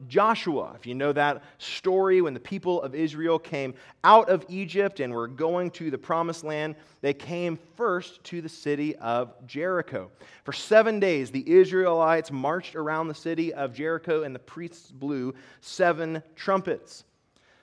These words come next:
For the first six days, these trumpet blasts were warnings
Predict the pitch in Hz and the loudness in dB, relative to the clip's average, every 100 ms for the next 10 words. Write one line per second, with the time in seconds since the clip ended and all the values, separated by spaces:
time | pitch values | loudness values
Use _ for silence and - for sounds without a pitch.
0 | _ _ 170 160 214 - - 302 - - | _ _ -6 0 0 0 -4 -4 -4 -6
1 | 143 165 135 214 208 147 185 170 - - | 4 6 6 4 2 -4 -4 -6 -6 0
2 | 226 233 226 - 135 151 151 - - 147 | 0 2 -2 -4 -2 -2 -2 -6 -8 -2
3 | 165 160 135 143 170 240 254 175 117 185 | 2 0 -2 0 4 6 6 2 -4 -6
4 | 214 - | -8 -12